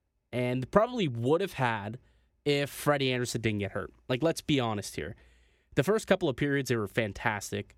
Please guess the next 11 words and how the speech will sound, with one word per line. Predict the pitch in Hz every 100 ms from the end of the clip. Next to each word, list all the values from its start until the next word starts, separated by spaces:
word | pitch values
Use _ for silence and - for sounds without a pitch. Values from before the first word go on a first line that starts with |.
| _
and, | 113 107 107 104 104 95 - _ _ _ _ -
uh, | - - - _ _ _ _
they | 135 151 185
played | 214 190 123 117 - 117 82 - -
an | 147
exceptional | 127 - 175 - 143
second | 117 131 127 117
period | 131 120 107
and | 104
didn't | 117 120
allow | 107 110 110